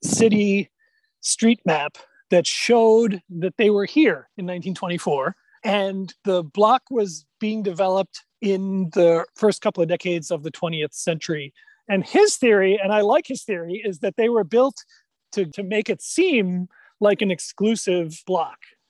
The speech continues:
So it had these things which didn't actually have gates, but looked like sort of a grander entrance into the street. So it was all sort of a way to kind of make it look different than the blocks around it and sort of give it a more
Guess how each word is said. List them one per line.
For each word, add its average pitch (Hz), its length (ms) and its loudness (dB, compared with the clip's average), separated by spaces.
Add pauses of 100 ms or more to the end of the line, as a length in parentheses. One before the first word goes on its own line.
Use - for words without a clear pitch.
(320)
So 185 300 2
it 185 100 0
had 196 300 2
these 185 240 -6
things 190 280 -6
which 175 180 -10
didn't 196 180 -2
actually 175 320 -8
have 196 240 0
gates, 156 420 -8
but 175 160 -2
looked 180 220 -2
like 147 400 -4 (580)
sort 190 160 2
of 160 60 4
a - 20 6
grander 160 480 0
entrance 170 400 -6
into 156 140 -8
the 156 100 -12
street. 302 320 0
So 247 240 4
it 247 80 6
was 220 140 0
all 226 180 0
sort 233 160 -2
of 202 60 -4
a 190 80 0
way 196 180 -2
to 180 100 -8
kind 180 200 -10
of 170 60 -14
make 175 140 -10
it 180 140 -12
look 165 160 -2 (140)
different 202 340 2
than 175 120 2
the 160 40 2
blocks 156 340 0
around 143 300 -2
it 135 180 -2
and - 140 -6
sort 151 140 -4
of - 80 -6
give - 120 -2
it - 140 -4
a 139 100 -4
more 131 520 -2